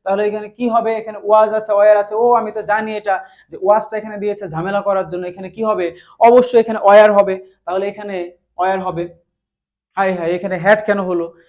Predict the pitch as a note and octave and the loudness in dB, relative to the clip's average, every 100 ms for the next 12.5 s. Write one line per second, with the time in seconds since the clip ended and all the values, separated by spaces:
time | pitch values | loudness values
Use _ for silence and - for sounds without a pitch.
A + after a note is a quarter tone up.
0 | _ - F#3 F#3 F#3+ F#3+ F#3+ F#3+ F3+ F#3 | _ -2 0 2 -2 -2 0 0 0 -2
1 | F#3 E3 D3 E3 F3+ F3 F3 E3+ E3+ E3+ | -2 -6 -6 -4 -2 -2 0 -2 -4 -6
2 | E3 E3 E3 E3+ E3+ E3 E3+ E3+ E3 E3 | -4 -4 -4 -16 -16 -18 -12 -12 -12 -14
3 | D#3 D3+ D#3+ D#3+ D3+ D3+ D#3+ D#3 E3+ F#3+ | -14 -10 -10 -8 -6 -8 -10 -4 -2 -2
4 | F#3+ F#3 - F3+ - _ E3+ D#3 F3 G#3 | -6 -8 -12 -12 -12 _ -14 -8 -6 -8
5 | G#3 G3+ G3 F#3+ G3 G3 F#3 F#3 F3+ F3 | -6 -6 -6 -10 -12 -10 -12 -14 -12 -14
6 | F3 E3+ D#3+ F3 F#3+ F3+ F3+ E3+ D3+ A2+ | -12 -12 -6 -4 -2 -4 -8 -10 -10 -12
7 | _ _ _ E3+ F#3+ G3+ F#3 - G#3 A3 | _ _ _ -10 -8 -8 -10 -8 -6 -4
8 | A3+ G#3+ G#3+ G#3 G#3 F3 - D#3+ D#3+ G#3 | -4 -2 -2 -2 -6 -14 -8 -8 -8 -12
9 | G#3 G3+ E3+ F#3+ G#3 G#3 G3 F#3 F#3 E3+ | -8 -6 -4 -2 -2 -2 -6 -6 -8 -10
10 | F#3 G3+ G#3 G3+ G3 F3+ E3 - F3 D#3 | -10 -10 -10 -12 -12 -12 -14 -14 -12 -2
11 | E3+ F3+ E3+ E3 G2 - _ _ _ G3+ | -2 0 -4 -8 -14 -18 _ _ _ -8
12 | G#3+ G#3+ G#3 G#3+ | -6 -6 -4 -4